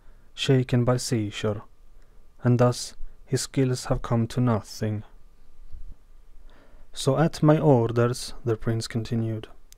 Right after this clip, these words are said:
"Salerno opened his skull to see whether the left and the right brain were connected, as they are in all corpses, by thick callous fibers straddling across the midline,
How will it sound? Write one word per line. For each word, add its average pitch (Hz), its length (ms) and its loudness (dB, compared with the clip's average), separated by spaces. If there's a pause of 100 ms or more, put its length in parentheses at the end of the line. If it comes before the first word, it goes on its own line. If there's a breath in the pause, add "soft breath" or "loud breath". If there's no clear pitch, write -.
(420 loud breath)
"Salerno 139 680 4
opened 131 480 2
his 135 120 0
skull 110 500 0 (520 soft breath)
to - 140 -4
see 139 260 2
whether 139 300 4
the 143 120 4
left 131 360 0
and 135 120 2
the 135 140 4
right 120 320 0
brain 120 340 2
were 120 120 0
connected, 113 760 -2 (460 soft breath)
as 123 100 -2
they 127 180 2
are 120 220 4
in 127 100 0
all 120 200 0
corpses, 107 760 -4 (720 soft breath)
by 127 120 6
thick - 380 -2
callous 135 400 2
fibers 117 640 0
straddling 127 680 2
across 131 340 0
the - 160 -2
midline, 110 640 -2